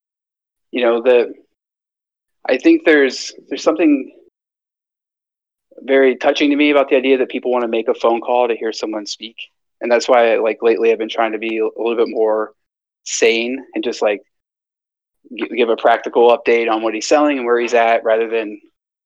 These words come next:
like, more of the rants. And as I've done that, way more people are calling. When it's just me just saying stupid stuff, you know, people aren't listening. I don't think is, is, is interested. So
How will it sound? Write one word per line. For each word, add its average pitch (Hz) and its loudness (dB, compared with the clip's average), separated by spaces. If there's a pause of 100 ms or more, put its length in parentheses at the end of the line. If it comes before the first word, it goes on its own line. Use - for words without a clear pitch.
like, 104 -6
more 113 2
of 107 -4
the 107 -2
rants. 107 -4 (580)
And 117 -6
as 123 2
I've 123 4
done 190 4
that, 113 0 (140)
way 135 0
more 131 0
people 131 -6
are 98 -4
calling. 113 -4 (160)
When 117 -8
it's 110 -8
just 131 -8
me 120 -6 (720)
just 123 -2
saying 110 0
stupid 120 -4
stuff, 104 0 (420)
you 107 -10
know, 101 -8
people - -10
aren't 98 -10 (160)
listening. 113 -6
I 113 0
don't 110 -6
think 107 -10
is, 107 -12
is, 107 -12 (100)
is 113 -10
interested. 107 -8
So 110 0